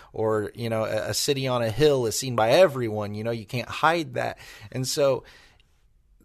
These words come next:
sort of the podcast concept here is it's evangelism i-, in some way, um, but sort of through means of knowing what you're talking about. And so that's sort of what we're getting at with the apologetic side of things.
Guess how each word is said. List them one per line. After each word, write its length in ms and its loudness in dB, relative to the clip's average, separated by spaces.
sort 260 0
of 60 -2
the 80 -4
podcast 760 0
concept 500 -4
here 180 -4
is 380 -6
it's 160 -8
evangelism 1120 -4
i-, 240 -14
in 220 -8
some 520 -2
way, 460 -8
um, 420 -8
but 440 -2
sort 280 -2
of 220 -4
through 200 -6
means 540 -4
of 540 -2
knowing 720 0
what 220 -2
you're 100 -4
talking 420 0
about. 340 -12
And 220 -8
so 160 -2
that's 260 -4
sort 240 -4
of 140 -8
what 180 -6
we're 160 -8
getting 260 -6
at 120 -8
with 100 -10
the 80 -8
apologetic 720 -4
side 180 -8
of 80 -12
things. 280 -18